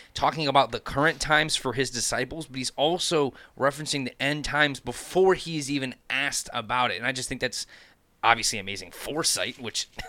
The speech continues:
<laughs> God and Jesus has, but it's just amazing that it, the way the Bible's written, it's, it's written in that way to, to almost say, "Okay, you're gonna be asking me this question, so let me just kinda <laughs> reiterate it a little bit," so.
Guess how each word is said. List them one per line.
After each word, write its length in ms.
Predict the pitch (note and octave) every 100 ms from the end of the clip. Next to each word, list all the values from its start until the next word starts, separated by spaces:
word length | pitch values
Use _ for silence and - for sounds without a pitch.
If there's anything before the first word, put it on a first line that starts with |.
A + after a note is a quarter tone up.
| -
<laughs> 300 | - - -
God 280 | A#2+ A#2 A#2
and 100 | A2
Jesus 320 | A#2 G#2+ G#2
has, 420 | - D3 C3 A2
but 220 | A2+ B2+
it's 160 | A#2+ -
just 240 | C3+ -
amazing 400 | B2+ B2+ C3+ B2
that 180 | A#2+ A2+ - - - -
it, 460 | A#2 B2+ B2 B2
the 80 | B2+
way 160 | B2+ C3
the 100 | A2
Bible's 480 | A2+ B2 A#2 G#2
written, 400 | F#2+ A2+ B2 A2+ G#2+
it's, 280 | G#2 - -
it's 200 | A2 G#2+
written 260 | A#2 A#2
in 80 | A2
that 220 | A2 G#2
way 320 | G#2 A2 G#2+ G#2+
to, 160 | -
to 140 | F2 -
almost 440 | A#2+ A#2 G#2 -
say, 360 | - A#2+ G#2 F#2
"Okay, 480 | F2+ G2+ A#2 G2 F#2
you're 180 | F#2+ G#2+
gonna 180 | B2+ C#3
be 100 | C3+
asking 320 | C#3+ D3+ D3
me 80 | C3
this 100 | -
question, 380 | D3+ C#3+ -
so 160 | A2 B2
let 80 | B2+
me 100 | C3
just 260 | B2 -
kinda 220 | - C#3 A#2 - -
<laughs> 160 | -
reiterate 600 | A#2 C3 D3 D3 D3 A#2
it 160 | A2 -
a 100 | C3+
little 240 | A#2 C3+
bit," 240 | A2 A#2 -
so. 260 | - A2